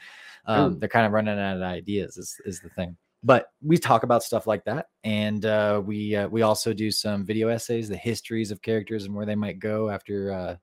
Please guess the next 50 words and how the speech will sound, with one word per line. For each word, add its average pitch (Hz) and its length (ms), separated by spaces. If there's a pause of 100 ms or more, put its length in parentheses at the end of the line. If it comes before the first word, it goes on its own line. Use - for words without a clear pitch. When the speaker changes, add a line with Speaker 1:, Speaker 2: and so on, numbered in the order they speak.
Speaker 1:
you 107 80
know, 92 100
Street 104 280
Fighter 104 240
Six, - 400
now 98 140
that 98 120 (140)
being 107 140
the 92 60
latest 95 380
on 92 100
the 95 80
timeline, 107 560
and 90 140 (520)
other 139 200
rankings 120 480
and 92 120
tips 127 260
and 110 80
all 120 100
that 113 120
kind 113 100
of 101 40
stuff. 104 220
So 113 160
if 101 100
you 107 60
like 120 160
fighting 127 320
games 123 340
and, 98 220
and 92 160
it's 90 180
both, 107 260
you 104 80
know, 92 200 (160)
teaching 123 340
and 101 100
culture, 123 460 (220)
we 107 120
got 107 180
it 104 40
at 101 160
the, 98 200
uh, 92 220 (200)
our, 95 320
uh, 92 260 (140)
our 104 40
YouTube 107 280
channel. 90 280